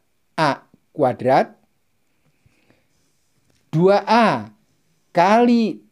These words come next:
tiga itu enam A. Jadi, dua A kali A kuadrat minus lima A plus tiga,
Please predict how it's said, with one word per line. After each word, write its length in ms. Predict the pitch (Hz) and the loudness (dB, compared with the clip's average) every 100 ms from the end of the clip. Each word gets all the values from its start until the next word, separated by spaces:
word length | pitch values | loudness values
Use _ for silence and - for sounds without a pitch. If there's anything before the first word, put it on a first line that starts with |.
| - | -2
tiga 640 | 175 - 147 143 202 240 _ _ _ | -2 0 2 2 0 -4 _ _ _
itu 640 | - 156 156 175 180 185 - _ _ _ 165 | -4 -4 0 2 2 0 -6 _ _ _ -10
enam 720 | 147 147 156 160 160 165 147 _ _ _ _ - | -6 -2 0 0 -2 -8 -12 _ _ _ _ -6
A. 400 | 139 113 101 - _ _ _ _ _ _ _ _ _ | -4 -4 -10 -20 _ _ _ _ _ _ _ _ _
Jadi, 480 | - 107 180 254 311 _ _ _ _ _ _ _ _ _ _ _ _ - | -12 -2 0 0 -4 _ _ _ _ _ _ _ _ _ _ _ _ -2
dua 320 | 170 170 160 - | 2 2 0 0
A 400 | 170 185 247 294 _ _ _ - | 0 0 -2 -8 _ _ _ -2
kali 400 | 202 185 175 160 - | 0 2 2 0 -2
A 160 | 165 165 | -4 -4
kuadrat 560 | 156 160 131 143 147 147 | -2 0 0 0 0 0
minus 480 | 156 156 147 147 156 | -2 -2 -2 -6 -4
lima 480 | 151 147 143 131 | -2 -2 -2 -4
A 240 | - 147 - | -2 -2 -2
plus 320 | 135 131 - - | -6 -8 -10 -4
tiga, 720 | 254 262 - 143 131 143 | -2 -2 -2 0 2 2